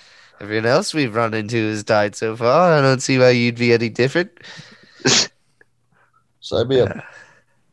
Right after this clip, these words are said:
Speaker 1: It's just such a good ragtag crew at the end there, you know? Like, you really don't expect, um, Ardeth Bay to join them, and that he's just
Speaker 2: Yeah.
Speaker 1: part of the team.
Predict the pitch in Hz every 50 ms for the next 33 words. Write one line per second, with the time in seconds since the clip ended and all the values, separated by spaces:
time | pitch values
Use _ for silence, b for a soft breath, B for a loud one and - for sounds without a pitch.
0 | _ _ _ - - - - 165 139 - - 143 123 - 131 131 135 147 135 117
1 | 104 101 101 107 98 104 - 113 110 107 92 - - - 107 107 104 101 95 -
2 | - 95 92 95 104 113 107 92 82 80 65 65 78 85 87 90 90 87 90 95
3 | 101 98 98 95 87 104 110 104 113 120 120 131 120 120 120 117 113 110 113 98
4 | - - - - - 110 107 - _ _ _ _ _ _ _ _ _ _ _ _
5 | _ _ _ _ _ _ _ _ - 85 92 95 90 87 85 82 73 67 90 104
6 | 98 95 92 90 _ - 98 92 90 90 90 - - 85 78 - 104 110 123 117
7 | 95 82 78 71 62 53 78 107 117 - - 87 92 92 95 90 87 92 87 90
8 | - 98 95 85 85 82 92 92 95 101 95 98 95 - - 110 113 123 101 82
9 | 78